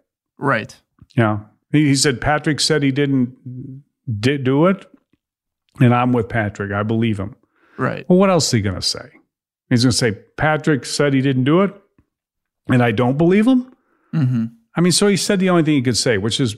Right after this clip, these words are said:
Speaker 2: the same thing as saying nothing. I mean, when, when you say the only thing you could say, it's the same,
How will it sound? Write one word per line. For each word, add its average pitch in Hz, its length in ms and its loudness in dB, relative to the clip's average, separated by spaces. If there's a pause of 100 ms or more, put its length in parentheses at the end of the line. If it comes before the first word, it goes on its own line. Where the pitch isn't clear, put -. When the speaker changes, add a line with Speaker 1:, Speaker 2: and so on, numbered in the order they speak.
Speaker 2:
the 156 640 -4
same 185 380 2
thing 156 220 0
as 127 120 0
saying 117 300 -2
nothing. 110 340 -2 (1300)
I 127 60 -2
mean, 110 360 0 (840)
when, 175 240 2
when 190 100 4
you 180 80 2
say 233 240 2
the 202 140 0
only 180 120 2
thing 156 140 2
you 143 80 2
could 123 160 -2
say, 104 280 -2
it's 98 120 -6
the 110 80 -6
same, 107 400 -4